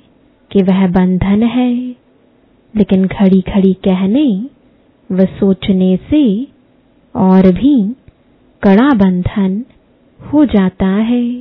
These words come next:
और अंत घड़ी में अगर बंधन ही याद रहा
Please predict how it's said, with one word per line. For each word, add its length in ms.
और 200
अंत 380
घड़ी 440
में 380
अगर 300
बंधन 540
ही 260
याद 380
रहा 380